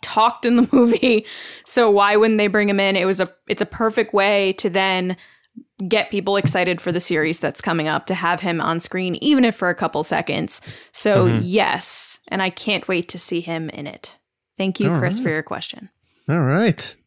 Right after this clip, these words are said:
Speaker 2: Very good. Um, all right, Mark, this one's going to you. This is from Seth Kime, and Seth asked,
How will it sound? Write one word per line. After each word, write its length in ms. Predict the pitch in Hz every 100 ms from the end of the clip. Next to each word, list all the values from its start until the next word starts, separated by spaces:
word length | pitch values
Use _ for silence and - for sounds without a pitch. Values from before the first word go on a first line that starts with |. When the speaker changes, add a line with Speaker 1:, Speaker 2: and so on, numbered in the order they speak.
| _ _ -
Speaker 2:
Very 180 | 135
good. 340 | 156 185 131 -
Um, 380 | 151 156 160 143
all 80 | 185
right, 120 | 160 156
Mark, 360 | 185 220 131
this 160 | 185 185
one's 180 | 208 180
going 180 | 196 175
to 60 |
you. 300 | 160 151 156 156 _ _ - - - - -
This 240 | 151 165 - -
is 260 | 156 147
from 580 | - - 143 147 143 143 -
Seth 460 | - - 226 226
Kime, 560 | - 151 131 135 190 214 _ _ _ - -
and 560 | 131 131 131 131 -
Seth 420 | - - 156 147 147
asked, 540 | 135 139 135 - -